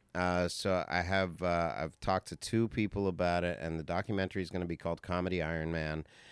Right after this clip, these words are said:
And within the matter of a week, I'm gonna be doing twenty stand-up sets in one night in New York. They're gonna follow me doing that, and then the week, it'll probably be the week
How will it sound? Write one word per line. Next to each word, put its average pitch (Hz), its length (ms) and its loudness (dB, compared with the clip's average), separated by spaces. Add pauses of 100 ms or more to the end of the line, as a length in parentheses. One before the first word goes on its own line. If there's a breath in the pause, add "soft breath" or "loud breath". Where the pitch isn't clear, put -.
(200 soft breath)
And 82 600 2
within 98 400 0
the 95 60 2
matter 95 340 4
of 87 80 -2
a 87 60 -2
week, 87 500 0 (100)
I'm 82 140 -2
gonna 82 160 0
be 80 120 -2
doing 78 300 -2
twenty 110 600 0
stand-up 98 560 -2
sets - 500 -4
in 82 180 -2
one 85 240 0
night 82 360 -2
in 85 140 -4
New 85 120 0
York. 85 420 0
They're 82 120 -6
gonna 80 140 -2
follow 87 340 -2
me 85 160 -2
doing 82 300 -2
that, 78 360 -4
and 76 180 -6
then 73 320 -2 (600 soft breath)
the 90 80 -2
week, 87 680 0
it'll 80 160 -6
probably 85 300 -2
be 76 100 -4
the 73 100 -4
week 73 200 -6